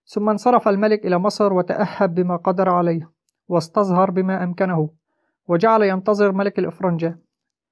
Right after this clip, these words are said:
وإن ملك الإفرنجة حشد جيش ما أمكنه وقصد مصر، وكان لا يمر بشيء من عجائبها وطلاسمها وغرائب أعمالها ومناراتها إلا قدر عليه وغيره وأفسد ما صادف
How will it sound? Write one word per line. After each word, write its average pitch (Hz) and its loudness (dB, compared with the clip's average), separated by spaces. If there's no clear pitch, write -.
وإن 190 0
ملك 226 0
الإفرنجة 202 0
حشد 190 -2
جيش 202 -2
ما 180 -4
أمكنه 190 -2
وقصد 185 -2
مصر، 180 -4
وكان 202 0
لا 214 4
يمر 214 2
بشيء 190 -2
من 185 -2
عجائبها 180 2
وطلاسمها 185 0
وغرائب 185 0
أعمالها 175 0
ومناراتها 175 -2
إلا 190 -2
قدر 185 -2
عليه 180 0
وغيره 180 0
وأفسد 180 -2
ما 170 -2
صادف 190 -2